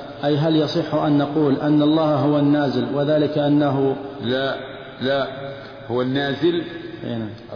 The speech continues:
Speaker 2: قاعدة يقول أهل العلم: "من كل اسم متضمن للصفة"، وليس كل صفة يشتق ل-، لله منها اسم. كل اسم متضمن لصفة، أما الصفات فلا يلزم منها اشت-، الاشتقاق، اشتقاق أسماء ما يلزم.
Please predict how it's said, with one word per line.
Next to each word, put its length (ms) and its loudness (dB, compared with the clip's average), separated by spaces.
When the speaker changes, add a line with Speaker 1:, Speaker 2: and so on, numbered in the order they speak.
Speaker 2:
قاعدة 340 0
يقول 380 0
أهل 120 2
العلم: 340 -2
"من 120 0
كل 340 2
اسم 240 -2
متضمن 460 -2
للصفة"، 300 -2
وليس 280 0
كل 260 -2
صفة 420 -4
يشتق 400 -2
ل-، 80 2
لله 540 0
منها 420 -2
اسم. 280 -6
كل 360 2
اسم 380 0
متضمن 500 0
لصفة، 340 -4
أما 280 0
الصفات 420 0
فلا 300 0
يلزم 320 0
منها 200 0
اشت-، 180 -6
الاشتقاق، 720 -6
اشتقاق 500 -6
أسماء 280 -6
ما 180 -4
يلزم. 300 -6